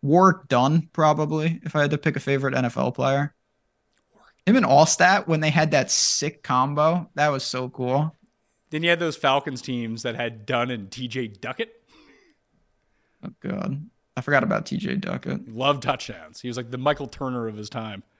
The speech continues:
Speaker 1: Forgot about Michael Turner.
Speaker 2: So, I mean, N F L, there's a lot of guys that you forget about who you were. I, someone liked a tweet of mine the other day.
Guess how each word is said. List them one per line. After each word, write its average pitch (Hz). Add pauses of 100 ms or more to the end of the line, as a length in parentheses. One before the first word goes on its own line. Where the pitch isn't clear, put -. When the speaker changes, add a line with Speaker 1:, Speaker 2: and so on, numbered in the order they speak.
(1600)
Speaker 1:
Forgot 135
about 131
Michael 139
Turner. 143 (420)
Speaker 2:
So, 143
I 156
mean, 175
N 196
F 269
L, 254
there's 214
a 202
lot 165
of 147
guys 135
that 135
you 131
forget 127
about 107
who 113
you 117
were. 123 (280)
I, 170
someone 220
liked 160
a 160
tweet 143
of 120
mine 113
the 123
other 120
day. 101